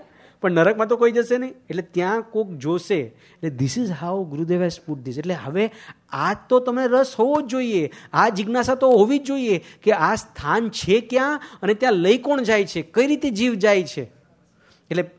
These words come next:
આગલી ગાથામાં રસ નહોતો જોઈતો, પણ આમાં રસ આપણને આ સમજવા માટે જરૂરી છે. તો એટલે અહીંયા કીધું ને કે ગહન વાત છે છતાં સંક્ષેપમાં કીધું છે.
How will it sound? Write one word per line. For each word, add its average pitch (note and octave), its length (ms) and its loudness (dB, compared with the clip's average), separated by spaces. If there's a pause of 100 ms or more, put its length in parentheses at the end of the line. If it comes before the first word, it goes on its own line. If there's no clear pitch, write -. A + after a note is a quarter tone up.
(520)
આગલી C#3+ 360 -6
ગાથામાં D#3 440 -6
રસ C#3+ 300 -10
નહોતો D3 300 -2
જોઈતો, F#3+ 320 0
પણ A#3 380 0
આમાં F3 280 0
રસ F3+ 200 2
આપણને F3+ 480 0 (420)
આ B3+ 160 4
સમજવા G3+ 440 0
માટે F3 500 0
જરૂરી D3 500 -4 (380)
છે. A#2 240 -12 (1200)
તો C#3+ 320 -4 (3000)
એટલે C3+ 180 -4
અહીંયા D3+ 140 -2
કીધું F3 240 -6
ને F3+ 100 -2
કે D3 260 -6
ગહન C#3+ 600 -6
વાત F3 260 -6
છે F3+ 140 -8
છતાં F3 260 -10
સંક્ષેપમાં D3+ 600 -12
કીધું B2 280 -14
છે. A#2 160 -18